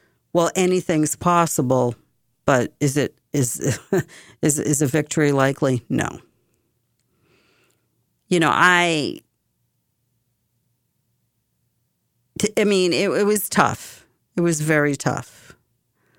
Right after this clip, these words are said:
But I'm hoping that my run means that, you know, if someone decides to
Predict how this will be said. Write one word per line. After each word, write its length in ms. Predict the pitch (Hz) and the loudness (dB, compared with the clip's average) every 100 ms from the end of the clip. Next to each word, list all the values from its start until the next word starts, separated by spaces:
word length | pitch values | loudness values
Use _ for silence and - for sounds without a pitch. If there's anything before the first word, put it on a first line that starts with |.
| _ _ _ _ _ _ _ 156 | _ _ _ _ _ _ _ -10
But 580 | 143 175 170 151 127 - _ _ _ _ _ _ _ - | -2 2 2 2 -2 -6 _ _ _ _ _ _ _ 0
I'm 100 | 175 | 2
hoping 540 | 175 220 247 254 226 | 2 2 2 0 0
that 520 | 190 175 156 156 139 - _ _ _ _ - | 2 2 4 2 0 -6 _ _ _ _ -2
my 380 | 185 175 202 285 | 2 4 4 2
run 580 | 247 165 147 135 151 - - _ _ _ _ _ _ _ _ | 2 2 2 2 -2 -4 -16 _ _ _ _ _ _ _ _
means 440 | 185 190 185 180 - | 0 2 2 0 0
that, 560 | 170 160 160 160 - _ _ _ _ _ _ _ _ _ _ _ _ _ _ _ _ | 2 4 4 2 -2 _ _ _ _ _ _ _ _ _ _ _ _ _ _ _ _
you 100 | 202 | 0
know, 140 | 190 165 | 2 2
if 80 | 156 | 0
someone 340 | 214 190 185 | 0 2 2
decides 640 | 180 - 180 165 170 - | 0 0 2 2 -2 -6
to 480 | - 175 165 160 160 | -2 0 2 2 -2